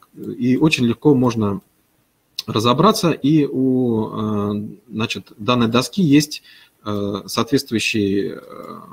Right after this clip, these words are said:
сервис Miro Inverse, где можно все это посмотреть, и есть видеозаписи. Даже если какой-то вы новый элемент используете, то впервые, э, значит, данный сервис, э, включает вам сразу помощь и предлагает посмотреть видеоролик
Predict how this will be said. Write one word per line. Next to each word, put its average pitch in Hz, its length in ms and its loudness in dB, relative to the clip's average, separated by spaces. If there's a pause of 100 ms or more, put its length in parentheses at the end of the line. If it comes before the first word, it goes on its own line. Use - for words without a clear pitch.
(160)
сервис 165 400 4
Miro 110 280 8
Inverse, 147 540 6
где 110 240 2
можно 127 420 2 (240)
все 123 200 0
это 101 420 0 (180)
посмотреть, 123 640 0
и 107 80 -2
есть 110 360 0
видеозаписи. 101 1040 -2
Даже 117 220 2
если 127 160 0
какой-то 117 320 0
вы 113 80 0
новый 113 280 4
элемент 104 300 2
используете, 151 680 2
то 101 280 -2 (180)
впервые, 117 560 2 (360)
э, 98 540 -8
значит, 104 260 -10
данный 113 240 -2
сервис, 104 520 -4
э, 101 160 -6
включает 104 500 -4
вам 101 100 -4
сразу 107 260 -6
помощь 180 400 4
и 160 60 0
предлагает 107 460 -4
посмотреть 113 500 -6
видеоролик 101 600 -2